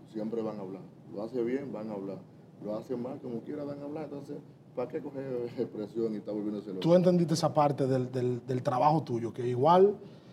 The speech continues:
Speaker 2: la gente va a hablar, igual haciéndolo bien o haciéndolo mal.
Speaker 1: Van a hablar como quiera, porque es que mis últimos años en el Licey, tú no sabes, yo no, eh, no tuve producción que digamos bien, que esto, que, que lo otro, pero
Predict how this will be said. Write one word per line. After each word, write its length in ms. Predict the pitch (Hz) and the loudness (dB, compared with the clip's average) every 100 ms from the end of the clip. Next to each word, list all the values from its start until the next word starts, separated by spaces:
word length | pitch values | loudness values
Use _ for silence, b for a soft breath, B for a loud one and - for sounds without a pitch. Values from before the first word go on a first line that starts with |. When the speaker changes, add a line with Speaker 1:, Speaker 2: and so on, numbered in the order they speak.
| B B | B B
Speaker 2:
la 100 | 139 | 0
gente 220 | 147 151 | 2 6
va 100 | 170 | 6
a 20 | |
hablar, 240 | 160 165 156 | 8 6 6
igual 240 | 143 151 | 6 6
haciéndolo 380 | 147 156 156 143 | 6 2 2 4
bien 140 | 147 | 2
o 20 | 135 | 0
haciéndolo 320 | 131 139 123 | -2 -2 -4
mal. 180 | 104 - | -6 -10
Speaker 1:
Van 200 | 107 120 | -8 -8
a 20 | 135 | -6
hablar 200 | 135 131 | -6 -8
como 220 | 131 127 | -10 -10
quiera, 280 | 127 139 120 | -8 -6 -6
porque 320 | 107 110 113 | -6 -8 -6
es 40 | 113 | -4
que 200 | 143 120 - - - - - - - - - - - - - - - - - - - | -6 -6 -10 -20 -20 -20 -20 -20 -20 -20 -20 -20 -20 -20 -20 -20 -20 -20 -20 -20 -10
mis 180 | 127 127 | -6 -2
últimos 360 | 156 160 160 156 | -2 0 -2 -2
años 180 | 143 139 | -2 -2
en 60 | |
el 60 | 135 | -2
Licey, 320 | 113 104 98 98 | -4 -4 -8 -8
tú 80 | 110 | -8
no 120 | 117 | -8
sabes, 280 | 113 107 98 | -6 -6 -6
yo 60 | 98 | -10
no, 80 | 101 101 | -12 -12
eh, 1600 | 90 - - - - - - - 190 190 - - 90 - - 92 | -14 -20 -20 -20 -20 -20 -20 -20 -18 -18 -16 -16 -16 -18 -18 -14
no 80 | 101 | -14
tuve 220 | 98 107 104 | -10 -8 -8
producción 380 | 104 98 107 98 | -10 -12 -12 -14
que 80 | 98 | -12
digamos 320 | 95 98 95 | -12 -12 -6
bien, 420 | 135 147 139 135 | -4 -4 -4 -8
que 120 | 113 | -8
esto, 160 | 113 107 | -8 -10
que, 80 | 110 - - - - - - | -12 -14 -18 -20 -20 -20 -16
que 80 | 101 | -6
lo 100 | 120 | -2
otro, 240 | 131 117 101 | -2 -4 -10
pero 580 | 110 110 110 107 107 98 | -8 -6 -6 -6 -8 -10